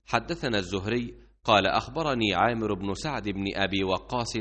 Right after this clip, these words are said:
عن أبيه قال: مرضت بمكة مرضا فأشفيت منه على الموت، فأتاني النبي صلى الله عليه وسلم يعودني، فقلت: يا رسول الله،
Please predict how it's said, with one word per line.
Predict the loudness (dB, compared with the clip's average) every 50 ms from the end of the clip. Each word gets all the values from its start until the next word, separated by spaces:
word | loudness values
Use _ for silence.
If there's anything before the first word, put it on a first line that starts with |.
| -4 -6 -8 -12 -20 -20 _ _ 2
عن | 2 2 2 2 0
أبيه | -2 -4 -4 -4 -6 -6 -2 -4 -4
قال: | -4 -2 -2 0 0 2 2 2 2 2 0 -4 -12 -20 _ _ _ -4
مرضت | -2 -2 0 -2 -4 -6 -8 -6 -4
بمكة | -2 0 0 0 0 -2 -6 -6 -4 -4 -4 0 0 -2
مرضا | 0 0 -2 -2 -2 0 0 -2 -2 -4 -6 -10 -6
فأشفيت | -2 0 0 0 0 -2 -4 -6 -6 -8 -8 -6 -4 -2
منه | -2 -2 -2 -2 -2 0 2
على | 4 6 6 4 4
الموت، | 0 0 -2 -4 -4 -6 -10 -16 -20 -20 _ _ _ _ _ -2
فأتاني | 0 2 4 2 2 2 0 0 0 0 -2 -2
النبي | -2 0 -2 -2 -4 -6 -8 -8 -8
صلى | -4 -4 -4 0 2 2
الله | 2 2 2 0 0 0 2 2 4
عليه | 6 6 4 4 0 -4 -2 -2
وسلم | 0 0 0 -2 -2 -6 -6 -4 -4 -2 0 0
يعودني، | 2 2 2 2 2 0 -2 -2 -4 -4 -4 -2 -4 -4 -6 -10 -18 -20 _ _ _ -4
فقلت: | -2 -2 -2 -2 -6 -6 -6 -4 -2
يا | 2 4 4 4 4
رسول | 4 2 -2 -4 -6 -4 0 0
الله، | 0 0 0 0 0 0 0 -2 -4